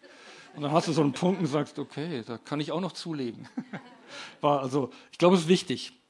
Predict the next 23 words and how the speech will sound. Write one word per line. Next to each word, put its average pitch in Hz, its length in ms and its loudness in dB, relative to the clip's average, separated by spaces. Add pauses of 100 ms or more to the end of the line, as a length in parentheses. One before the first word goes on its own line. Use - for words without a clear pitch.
(120)
Verbunden 190 440 2
sein. 127 320 -4 (1200)
Ähm, 160 520 -2 (840)
je, 160 60 -2
je 156 280 0
wählerischer 208 500 0
du 185 100 -8
da 185 120 -4
bist 202 380 -8
und 160 160 -8
je, 147 400 -4
je 143 320 -6
mehr 143 220 -4
du 180 80 -8
dich 180 140 -10
zurückziehst, 180 600 -10
desto, 147 440 -8 (360)
äh, 196 60 -16 (1120)
größer 156 340 -2
ist 147 120 -8
dein 143 120 -4
Wachstumspotenzial 127 840 -10
eingeschränkt. - 680 -18